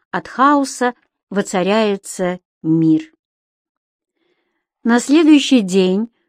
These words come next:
к нам заглядывает Мануэль. Он объясняет, что просто проходил мимо,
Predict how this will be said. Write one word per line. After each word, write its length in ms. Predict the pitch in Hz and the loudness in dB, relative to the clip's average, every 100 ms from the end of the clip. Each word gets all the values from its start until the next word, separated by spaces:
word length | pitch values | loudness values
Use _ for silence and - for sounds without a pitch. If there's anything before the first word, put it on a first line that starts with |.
| - | -4
к 80 | 254 | 0
нам 300 | 269 311 294 | 4 6 6
заглядывает 800 | 277 247 247 269 247 247 247 247 | 4 2 0 0 0 2 0 2
Мануэль. 760 | 233 233 233 233 214 160 156 _ _ _ _ _ _ _ _ - | 2 4 4 2 0 -4 -6 _ _ _ _ _ _ _ _ 0
Он 140 | 269 | 4
объясняет, 680 | 247 226 226 - 233 220 208 | 4 2 -2 0 0 0 -2
что 240 | 190 - 180 | -4 -6 -6
просто 680 | - 233 359 - 320 302 294 | -2 0 0 -2 -2 0 0
проходил 640 | 262 220 208 185 233 277 | -2 0 0 0 2 2
мимо, 480 | 214 208 202 196 202 | 2 2 0 -2 -6